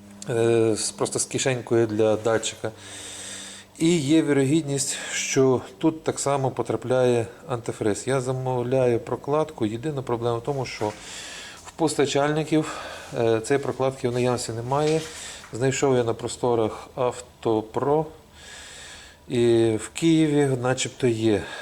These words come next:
Щось воно там в районі чотириста восемьдесят чи чотириста дев'яносто гривень коштує та прокладочка. Чи чотириста восемьдесят дев'ять, чотириста, чи чотириста дев'яносто вісім, я вже забув. Суть в чому? Замовляємо цю прокладочку, плюс там з доставкою.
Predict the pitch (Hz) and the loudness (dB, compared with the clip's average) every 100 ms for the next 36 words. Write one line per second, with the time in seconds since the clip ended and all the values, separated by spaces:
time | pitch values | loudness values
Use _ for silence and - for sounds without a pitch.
0 | - - - - 127 120 117 110 110 117 | -14 -14 -14 -10 -8 -6 -6 -4 0 0
1 | 113 107 - - 113 104 107 110 123 113 | 0 -2 -4 0 0 0 -2 0 -2 -6
2 | 110 - 107 - - 113 110 - 113 107 | -8 -8 -10 -10 -8 -8 -8 -8 -6 -4
3 | 113 - 92 101 98 95 101 - 98 107 | -6 -8 -4 -2 -4 -6 -10 -10 -10 -10
4 | - - 107 92 - 117 - - - - | -12 -12 -10 -10 -16 -18 -20 -20 -18 -16
5 | - - - _ - - 170 - 156 143 | -16 -18 -20 _ -6 -2 0 2 0 0
6 | - 139 170 - 147 127 - - - - | 2 4 2 2 -2 -2 -6 -10 -6 -2
7 | 151 120 120 120 113 120 147 123 117 104 | 0 0 0 0 0 -4 -6 -2 0 0
8 | 104 104 98 87 - - - - - - | -2 -6 -6 -10 -14 -18 -16 -16 -16 -16
9 | - - - - 170 143 107 95 - - | -18 -20 -6 0 2 2 0 -2 -8 -14
10 | - - - 131 127 143 151 139 123 - | -16 -16 -12 -6 -4 0 0 0 -4 -6
11 | - 165 - - - 113 107 107 147 151 | -2 -2 -2 -8 -6 -4 -4 -6 -2 -2
12 | 151 135 127 | 0 0 0